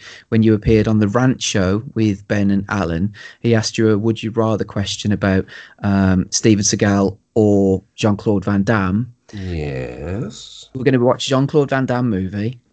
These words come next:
Speaker 1: uh,
Speaker 2: Yes.
Speaker 1: that goes by four titles, uh,
Speaker 2: Ooh.
Speaker 1: of
Speaker 2: Right.
Speaker 1: either, uh, Full Contact,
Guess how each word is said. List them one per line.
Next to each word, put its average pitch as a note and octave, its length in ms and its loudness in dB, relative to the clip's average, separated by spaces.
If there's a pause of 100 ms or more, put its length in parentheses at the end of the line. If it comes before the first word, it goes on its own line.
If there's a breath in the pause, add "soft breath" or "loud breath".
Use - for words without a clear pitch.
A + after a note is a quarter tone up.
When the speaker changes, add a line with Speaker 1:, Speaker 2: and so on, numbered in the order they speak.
(160)
Speaker 1:
uh, G#2 400 0
Speaker 2:
Yes. C3+ 600 -6
Speaker 1:
that G#3+ 160 4
goes A3+ 240 4
by E3+ 220 -4
four A3 420 4
titles, D#3 920 -4 (400)
uh, B2+ 480 4
Speaker 2:
Ooh. F2 560 -4 (480)
Speaker 1:
of B2 320 0
Speaker 2:
Right. A#2 220 0
Speaker 1:
either, C3 480 0 (380)
uh, A#2 200 -6
Full B3+ 260 -4
Contact, C#3+ 800 -6